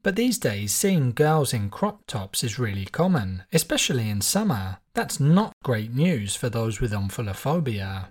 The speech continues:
How do you explain this phobia then? Omphalophobia is an example of what's called a specific phobia. Verywellhealth dot com says that a specific phobia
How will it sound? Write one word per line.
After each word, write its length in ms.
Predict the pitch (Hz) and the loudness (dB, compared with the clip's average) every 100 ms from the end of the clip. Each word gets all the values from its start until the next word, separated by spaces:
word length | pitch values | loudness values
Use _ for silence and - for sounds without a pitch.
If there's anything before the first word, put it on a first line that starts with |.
| _ _ _ _ _ | _ _ _ _ _
How 160 | 156 | -6
do 80 | - | -4
you 140 | - - | -8 2
explain 560 | - - - 254 - - | 4 4 4 0 -2 -2
this 160 | 208 | -2
phobia 440 | - 147 147 - - - 127 - - _ _ _ _ _ _ | 0 -2 -4 -6 -6 -8 -8 -10 -20 _ _ _ _ _ _
then? 140 | 220 240 | -2 -2
Omphalophobia 760 | 160 123 - 170 175 117 107 | 0 -2 0 -2 0 -2 -4
is 120 | 107 113 | -4 -2
an 140 | 113 | -2
example 460 | 110 147 165 139 101 | 0 2 2 0 -4
of 140 | 104 | -4
what's 180 | 120 - | -6 -6
called 280 | - 113 104 | -6 -4 -4
a 40 | |
specific 800 | - 123 - - 185 - 92 - | -4 -4 -4 -2 -4 -4 -10 -10
phobia. 760 | - 151 147 110 98 92 92 - _ - | -2 0 0 -2 -4 -6 -8 -12 _ -2
Verywellhealth 1000 | 180 220 196 147 123 104 160 127 - - | 0 2 2 2 0 0 0 0 -2 -6
dot 220 | 120 107 | -6 -6
com 360 | - 190 117 98 | -2 0 0 -2
says 300 | - 135 - | 0 -2 -2
that 200 | 123 - | -6 -4
a 60 | 117 | -4
specific 600 | - 131 175 - 113 - | -2 -2 -2 -2 -6 -2
phobia 640 | 160 190 156 104 95 | 0 0 0 -2 -4